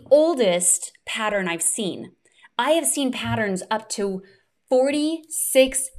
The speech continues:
years. I've seen patterns.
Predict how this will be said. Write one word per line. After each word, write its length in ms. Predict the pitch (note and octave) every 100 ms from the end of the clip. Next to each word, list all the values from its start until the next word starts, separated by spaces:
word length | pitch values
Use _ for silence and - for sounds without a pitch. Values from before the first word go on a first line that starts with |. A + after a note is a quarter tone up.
| -
years. 800 | G3 G#3 G#3 F#3 D#3+ - - - _ _ -
I've 160 | G3+ F#3
seen 200 | G3 F3+
patterns. 580 | F#3+ D#3+ - - -